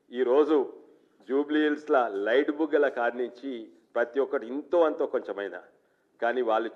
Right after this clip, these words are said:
చేసే డ్రైనేజ్ లేవు, వాళ్ళు చేసే రోడ్లు లేవు. ఆ రోజు గిట్ట వాన పడుతుంది అనుకోండి, ఎలక్షన్ రోజు తొంభై శాతం ఓట్లు మాకే పడతాయి.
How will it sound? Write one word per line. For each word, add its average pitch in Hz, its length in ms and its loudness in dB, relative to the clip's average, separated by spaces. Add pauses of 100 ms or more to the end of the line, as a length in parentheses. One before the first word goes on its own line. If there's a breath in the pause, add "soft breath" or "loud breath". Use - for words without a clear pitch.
చేసే 110 280 -2
డ్రైనేజ్ 117 480 -6
లేవు, 127 320 -4 (280)
వాళ్ళు 104 220 0 (140)
చేసే 113 460 -2 (160)
రోడ్లు 110 360 -4
లేవు. 92 280 -4 (1300)
ఆ 147 240 8
రోజు 185 340 10
గిట్ట 196 220 4
వాన 151 420 8
పడుతుంది 143 320 4
అనుకోండి, 117 480 2
ఎలక్షన్ 113 500 2
రోజు 107 540 0 (960)
తొంభై 147 360 4
శాతం 127 420 -2
ఓట్లు 107 280 -2
మాకే 92 300 -10
పడతాయి. 90 300 -12